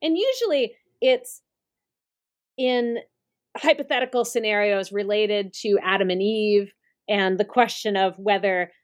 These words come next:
um, Adam and Eve or their descendants had rights to property, um, in the state of nature, so to speak,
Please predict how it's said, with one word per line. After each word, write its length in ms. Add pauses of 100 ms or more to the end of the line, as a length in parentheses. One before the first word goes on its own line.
(160)
um, 380 (100)
Adam 240
and 120
Eve 440 (240)
or 140
their 120
descendants 600
had 180
rights 340
to 120
property, 680 (260)
um, 300 (100)
in 420
the 120
state 280
of 80
nature, 400
so 200
to 80
speak, 340